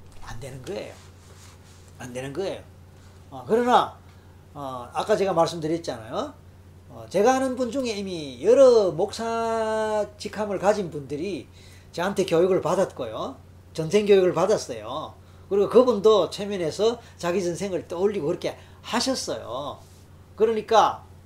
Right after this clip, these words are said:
뭐 지금 능용님하고 능용님은 전부 왜 메-, 메시지를, 어, 좋습니다.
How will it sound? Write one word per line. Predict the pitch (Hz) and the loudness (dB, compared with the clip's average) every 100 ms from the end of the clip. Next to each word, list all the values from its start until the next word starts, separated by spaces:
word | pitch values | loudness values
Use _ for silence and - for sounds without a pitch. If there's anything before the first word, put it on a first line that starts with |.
| - - - | -20 -20 -14
뭐 | 123 113 92 - - - - - - - - - - - - - - - - - - - - - - - | -10 -10 -12 -18 -20 -20 -20 -20 -20 -20 -20 -20 -20 -20 -20 -20 -20 -20 -20 -20 -20 -20 -20 -20 -20 -16
지금 | 151 147 139 127 | -12 -12 -14 -16
능용님하고 | 147 165 202 214 170 139 135 131 123 120 - - - - | -14 -10 -8 -8 -6 -6 -4 -6 -8 -10 -16 -20 -20 -20
능용님은 | 139 151 196 196 143 120 | -16 -12 -10 -10 -12 -16
전부 | - 160 139 | -14 -14 -12
왜 | 131 117 113 | -12 -14 -14
메-, | 127 | -14
메시지를, | 135 147 180 151 113 120 202 - - - - - - - - - 127 | -10 -8 -8 -8 -10 -10 -10 -12 -20 -20 -20 -20 -20 -20 -20 -20 -20
어, | 107 101 - - - - - - - - - - - - - - - - - - - - - - - - - - - - - - - - - - - | -20 -20 -20 -20 -20 -20 -20 -20 -20 -20 -20 -20 -20 -18 -20 -20 -20 -20 -20 -20 -20 -20 -20 -20 -20 -20 -20 -20 -20 -20 -20 -20 -20 -20 -20 -20 -12
좋습니다. | 180 160 135 120 104 | -12 -12 -12 -10 -12